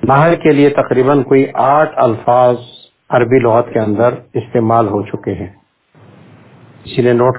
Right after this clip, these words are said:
کرنا ہے تو یہ نوٹ کر لیں۔ مہر کے لیے کتنے اسما ہیں، کتنے نام ہیں؟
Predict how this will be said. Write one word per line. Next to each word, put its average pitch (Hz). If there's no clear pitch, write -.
کرنا 117
ہے 123
تو 120
یہ 107
نوٹ 113
کر 113
لیں۔ 123
مہر 123
کے -
لیے 117
کتنے 131
اسما 127
ہیں، 135
کتنے 135
نام 131
ہیں؟ 143